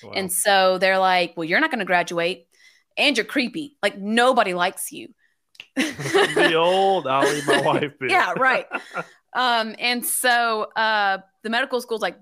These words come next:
Speaker 2: "Perfect. Like, we don't like him anyway. He's a mediocre student. Like, we're not gonna let him." One professor stood up for him. I was like, "No, no, no, no, no. This has to be some mistake. He's a good guy. No, let him graduate. He's almost there." So based off this one professor's word,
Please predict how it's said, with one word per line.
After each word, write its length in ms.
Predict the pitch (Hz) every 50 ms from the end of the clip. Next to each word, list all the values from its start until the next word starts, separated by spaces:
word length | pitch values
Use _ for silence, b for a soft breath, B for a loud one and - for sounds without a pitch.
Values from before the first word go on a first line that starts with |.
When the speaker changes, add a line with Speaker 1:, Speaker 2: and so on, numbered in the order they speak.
| _ _
Speaker 2:
"Perfect. 440 | - 262 269 247 214 - - - _ _
Like, 140 | 190 190 190
we 100 | 247 311
don't 140 | 294 226
like 160 | - 202 202 -
him 100 | 175 190
anyway. 400 | 233 247 233 220 220 214 220 220
He's 140 | 214 185
a 40 | 175
mediocre 440 | 170 175 196 214 247 240 240 240 254
student. 540 | 240 - _ 190 170 170 170 170 170 170 _ -
Like, 260 | 170 160 151 _ - _ _ _ _ _ _ _ _ _
we're 140 | 190 214
not 140 | 233 233 226
gonna 120 | - 190 185
let 100 | 185 180
him." 140 | 175 180 b b b b b b b b _
One 460 | - 190 190 196 208 226 247 262 277
professor 580 | 277 262 214 - 202 196 190 - - - - - _ _ _ _ _ _ _ _ _
stood 300 | - - - - 214 202
up 140 | 196 - -
for 60 | 185
him. 240 | 175 175 - - -
I 60 | _ _
was 120 | 214 202
like, 100 | 185 -
"No, 220 | - 240 262 302
no, 100 | 294 285
no, 120 | 254 240 226
no, 120 | 208 185
no. 140 | 160 151 - _ _ _ _
This 140 | - 185
has 180 | - - - 185
to 60 | - _
be 60 | 208
some 160 | - 220 214
mistake. 460 | 233 220 - - 180 175 175 170 _
He's 120 | _ 185 175
a 60 | 151
good 200 | _ 185 202 185
guy. 380 | - 175 170 170 165 170 170 170 -
No, 160 | 208 190 - -
let 260 | 180 180 190 196 208
him 80 | 233 254
graduate. 540 | 240 220 196 185 - 185 175 175 175 170 160
He's 120 | 170 -
almost 300 | 151 147 196 240 - -
there." 320 | 185 165 160 156 147 185 B B B B B B B B
So 320 | _ - - 190 185 180 180 _ _ _ _ _ _ _ _ - 160 _ _ -
based 280 | 208 226 277 269 -
off 140 | 302 285 294
this 160 | 294 269 -
one 560 | 185 170 160 156 156 180 196 208 220 240 247
professor's 720 | 247 254 254 240 - - 190 190 185 - 185 180 175 175
word, 480 | 160 156 165 160 156 135 127 - - -